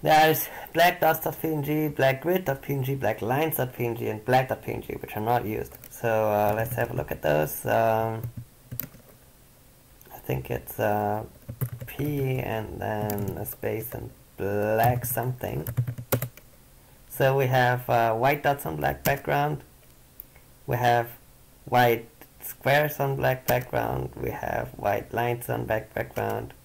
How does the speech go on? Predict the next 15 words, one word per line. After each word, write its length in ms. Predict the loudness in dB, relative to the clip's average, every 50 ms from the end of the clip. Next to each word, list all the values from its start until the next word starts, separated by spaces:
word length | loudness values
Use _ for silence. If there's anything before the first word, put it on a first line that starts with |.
| -20 -20 -20 -20 -20 -20 -6 0
And 140 | 2 2
when 140 | 4 4 2
it 60 | 2
shows 180 | 0 -4 -2 -2
a 60 | -4
black 300 | -4 -4 -6 -8 -8 -6
background, 380 | -6 -8 -6 -6 -8 -8 -8 -4 0
those 220 | 2 2 2 2
are 220 | 0 0 0 -2 -6 -14 -20 -20 -20 -20 -20 -20 -20 -20 -20 -20 -20 -20 -20 -16 -8
not 440 | 0 2 4 4 4 2 0 -8 -20 -20 -20 -20 -20 -10 -10
accessible 520 | -8 -2 -2 -2 -2 -2 -6 -6 -6 -6
to 160 | -4 -4 -4
the 80 | -4 -4
template 360 | -4 -4 -4 -4 -4 -6 -8
chooser. 300 | -8 -8 -6 -6 -8 -8